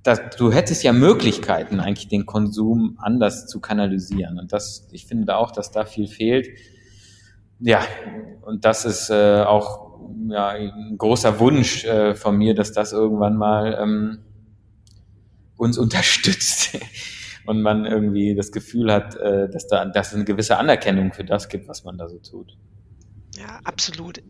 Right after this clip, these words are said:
Speaker 2: Ich glaub, also das ist auch ständig Thema. Also das höre ich ganz, ganz oft, dass man halt mal sagt, okay, einfach mal die Fair Fashion Brands irgendwie belohnen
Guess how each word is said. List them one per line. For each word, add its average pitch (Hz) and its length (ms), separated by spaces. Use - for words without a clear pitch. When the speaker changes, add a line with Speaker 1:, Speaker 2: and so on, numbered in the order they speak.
Speaker 2:
Ich - 140
glaub, 156 180
also 170 160
das 175 180
ist - 140
auch 151 140
ständig 156 400
Thema. 156 320
Also 151 140
das 151 140
höre 160 80
ich 147 120
ganz, 147 200
ganz 147 200
oft, - 240
dass - 200
man 151 160
halt 147 200
mal 147 120
sagt, 143 200
okay, 160 320
einfach 151 320
mal 156 220
die 151 140
Fair 135 240
Fashion 165 380
Brands 170 300
irgendwie 175 240
belohnen 180 500